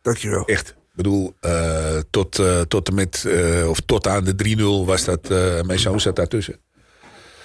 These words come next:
Speaker 2: En die heeft, eh, die heeft het, ondanks, eh, het dramatische spel, heeft hij een, eh,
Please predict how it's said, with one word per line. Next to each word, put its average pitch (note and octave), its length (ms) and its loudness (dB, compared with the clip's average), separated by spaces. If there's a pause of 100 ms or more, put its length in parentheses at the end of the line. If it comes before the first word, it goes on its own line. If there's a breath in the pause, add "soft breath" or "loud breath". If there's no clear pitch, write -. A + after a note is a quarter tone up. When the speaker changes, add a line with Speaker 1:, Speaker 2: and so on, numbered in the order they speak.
(200 loud breath)
Speaker 2:
En F#2 140 -2
die F#2 100 0
heeft, F#2 300 0
eh, F2 360 0
die E2+ 100 -4
heeft F2 140 0
het, G#2 120 -12
ondanks, F2+ 460 -4
eh, F2 340 0
het F2+ 140 0
dramatische F#2 600 0
spel, F2+ 300 0
heeft E2+ 260 -2
hij F2+ 80 -4
een, F2 180 -4
eh, F2 60 2